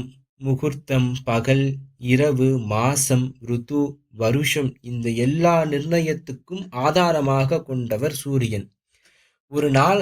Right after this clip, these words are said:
ஆரம்பிச்சு முடியறது எப்பனா, எப்ப சூரியன் உதிச்சு அஸ்தமனமாகி மறுநாள் எப்ப உதயமாகிறாரோ அதுதான் ஒரு நாள். அப்ப கால நிர்ணயத்துக்கு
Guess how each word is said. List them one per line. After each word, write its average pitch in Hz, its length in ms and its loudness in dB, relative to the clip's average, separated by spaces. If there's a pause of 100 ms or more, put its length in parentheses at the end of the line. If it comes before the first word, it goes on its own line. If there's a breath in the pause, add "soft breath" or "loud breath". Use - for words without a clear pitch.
(160)
ஆரம்பிச்சு 170 600 0
முடியறது 151 600 0
எப்பனா, 117 400 -2 (160)
எப்ப 135 260 -6 (400)
சூரியன் 151 640 -2
உதிச்சு 123 520 -8 (840)
அஸ்தமனமாகி 135 1000 0
மறுநாள் 165 540 4
எப்ப 143 300 -2 (400)
உதயமாகிறாரோ 123 1000 0
அதுதான் 127 460 -2
ஒரு 110 200 -4
நாள். 104 240 -8 (340)
அப்ப - 380 -10 (120)
கால 180 480 2
நிர்ணயத்துக்கு 151 960 -2